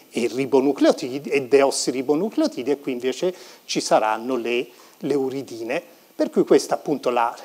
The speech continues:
il, la trascrizione va avanti, vi ricordo è un enzima totalmente processivo, e questo è importante,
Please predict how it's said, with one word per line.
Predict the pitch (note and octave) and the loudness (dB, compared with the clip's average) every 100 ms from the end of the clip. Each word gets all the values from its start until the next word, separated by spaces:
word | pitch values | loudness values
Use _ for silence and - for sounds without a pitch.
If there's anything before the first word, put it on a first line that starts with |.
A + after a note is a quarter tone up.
| - | -14
il, | B2 A#2 A2 G#2+ A2+ | -12 -10 -8 -8 -2
la | A#2+ C#3+ | 0 4
trascrizione | G3+ G3+ - C#4+ - C4 E3 C#3+ | 4 4 0 -2 2 6 8 6
va | C3 F#3+ | 6 6
avanti, | G#3 D#3 E3 - | 6 4 0 -2
vi | B2+ | -4
ricordo | C3 D3+ C3+ B2+ | 0 2 4 4
è | |
un | B2+ | 2
enzima | C3 A#2 F3+ C3+ A#2 | 0 0 2 2 2
totalmente | C#3+ - C3 B2 B2+ D3+ | 2 2 0 0 -4 -4
processivo, | C#3+ C#3 - C#4 - - C#3+ F3 A3+ - - - | -2 -2 0 0 0 -2 4 6 6 2 -18 -12
e | - | -2
questo | - D3+ D3+ | 2 4 2
è | |
importante, | C3 - A3 - B2+ G#2 A#2 - A3+ | 4 6 6 6 2 2 -2 4 4